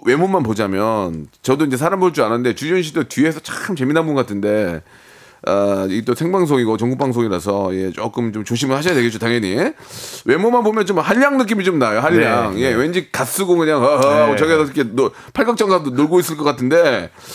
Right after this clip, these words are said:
Speaker 1: 이분이 소처럼 일을 정-, 정말 열심히 합니다. 뭐 간단하게 좀 짚고 넘어가면 지리산, 킹덤, 하이에나, 젠틀맨, 암수살인, 공작, 신과 함께 등등 좀 일중국 아닙니까? 일을 안 하면 불안해요?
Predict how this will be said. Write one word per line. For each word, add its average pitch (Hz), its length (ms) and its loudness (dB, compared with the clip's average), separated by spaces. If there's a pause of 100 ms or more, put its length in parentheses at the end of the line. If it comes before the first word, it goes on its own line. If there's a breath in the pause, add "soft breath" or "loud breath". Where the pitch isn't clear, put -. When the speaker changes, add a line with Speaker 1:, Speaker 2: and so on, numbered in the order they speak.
(260 loud breath)
Speaker 1:
이분이 196 520 0
소처럼 247 480 0
일을 175 320 -2
정-, 120 160 -6
정말 262 340 -2
열심히 175 300 2
합니다. 120 360 0
뭐 101 100 -2
간단하게 135 460 0
좀 120 200 0 (760 loud breath)
짚고 - 220 -2
넘어가면 135 400 2
지리산, 127 580 0
킹덤, 143 500 -2
하이에나, 143 520 0
젠틀맨, 131 640 0
암수살인, 135 640 0
공작, 135 560 0 (220 loud breath)
신과 202 360 -2
함께 175 280 0
등등 123 600 2 (880 loud breath)
좀 185 120 -2
일중국 233 480 2
아닙니까? 147 360 0
일을 196 220 2
안 165 140 2
하면 185 200 2
불안해요? 151 420 0